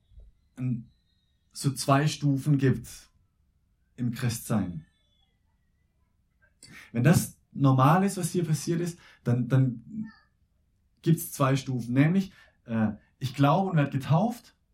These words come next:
und dann muss noch mal was anderes passieren, dass jemand kommt mit Vollmacht, mir die Hände auflegt und dann werde ich mit dem Heiligen Geist erfüllt.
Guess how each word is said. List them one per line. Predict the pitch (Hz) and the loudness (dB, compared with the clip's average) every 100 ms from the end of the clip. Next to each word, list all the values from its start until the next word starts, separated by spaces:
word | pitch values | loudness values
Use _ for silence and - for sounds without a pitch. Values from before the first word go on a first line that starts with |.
| _ _ _ | _ _ _
und | 135 139 | -2 4
dann | 147 180 | 6 6
muss | 175 | 0
noch | 156 | -2
mal | 143 | 0
was | 135 135 | -2 -2
anderes | 139 160 185 185 | -2 -2 -2 -6
passieren, | 185 165 160 170 190 190 _ _ | -6 -6 -6 -8 -10 -12 _ _
dass | 139 120 | 2 2
jemand | 139 131 127 | 2 -2 -2
kommt | 160 190 185 | -2 0 -2
mit | 139 | -2
Vollmacht, | - 151 160 160 | 0 0 0 -2
mir | 143 127 | -2 -2
die | 120 | 0
Hände | 143 147 | 0 0
auflegt | 139 143 139 135 | -2 -2 -2 0
und | 113 | -2
dann | 113 | 0
werde | 113 | -2
ich | 110 | -2
mit | 117 | -4
dem | 110 | -4
Heiligen | 104 101 | -6 -8
Geist | 101 98 - | -6 -6 -8
erfüllt. | 95 101 80 | -10 -8 -8